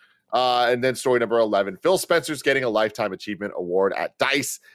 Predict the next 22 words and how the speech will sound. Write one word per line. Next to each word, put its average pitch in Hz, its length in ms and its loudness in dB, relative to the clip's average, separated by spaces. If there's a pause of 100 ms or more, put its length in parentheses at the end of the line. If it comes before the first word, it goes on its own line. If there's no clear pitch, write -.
(100)
The 135 80 0
Academy 135 380 0
of 117 80 2
Interactive 120 440 2
Arts 117 280 0
and 87 100 -16
Sciences 120 520 -2
today 127 260 2
announced 113 380 0
that 101 180 -6
Phil 139 160 2
Spencer, 95 420 -6
C 107 360 -12
E 107 80 0
O 104 100 2
of 95 220 -2
Microsoft 95 560 -4
Gaming, 113 340 -4
will 202 160 6
be 165 140 -4
the 139 80 -6
recipient 135 500 -2